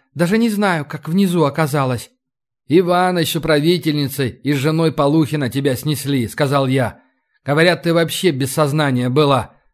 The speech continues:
На-ка вот, выпей». Я достал из внутреннего кармана куртки плоскую серебряную фляжку, отвинтил пробку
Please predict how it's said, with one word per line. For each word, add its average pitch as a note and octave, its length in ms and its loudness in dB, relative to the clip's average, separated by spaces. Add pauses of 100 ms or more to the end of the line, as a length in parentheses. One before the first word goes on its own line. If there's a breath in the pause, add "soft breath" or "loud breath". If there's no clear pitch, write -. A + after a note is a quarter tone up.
На-ка D#3 340 0
вот, A#2 260 -6 (160)
выпей». A#2 580 -2 (440)
Я D3+ 160 2
достал D#3 440 0
из C#3 260 -6
внутреннего D3 540 0
кармана C#3+ 500 -2
куртки D3 540 -4 (200 loud breath)
плоскую E3+ 460 0
серебряную D3+ 600 -2
фляжку, C3+ 560 -4 (280)
отвинтил D3 640 -2
пробку D#3+ 680 -2